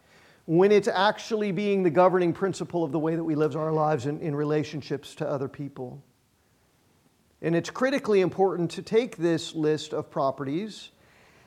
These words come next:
as a diagnostic list, not to evaluate other people by, but first and foremost to evaluate ourselves by. And one way that you can do that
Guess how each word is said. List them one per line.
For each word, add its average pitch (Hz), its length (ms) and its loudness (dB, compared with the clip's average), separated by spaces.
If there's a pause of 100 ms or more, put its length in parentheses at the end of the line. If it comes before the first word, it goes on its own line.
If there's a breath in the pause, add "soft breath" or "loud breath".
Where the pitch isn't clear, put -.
(100 soft breath)
as 156 260 0
a 160 160 0
diagnostic 170 920 0
list, 151 520 -4 (200 soft breath)
not 247 420 8
to 247 180 4
evaluate 226 720 10
other 269 300 8
people 190 400 0
by, 156 560 6 (840)
but 185 200 6
first 254 320 2
and 220 180 6
foremost 175 520 4
to 180 140 4
evaluate 160 520 4
ourselves 135 500 -2
by. - 380 -10 (1800)
And 160 180 0
one 240 240 6
way 240 160 12
that 214 100 6
you 208 140 2
can 196 160 2
do 220 180 2
that 165 440 6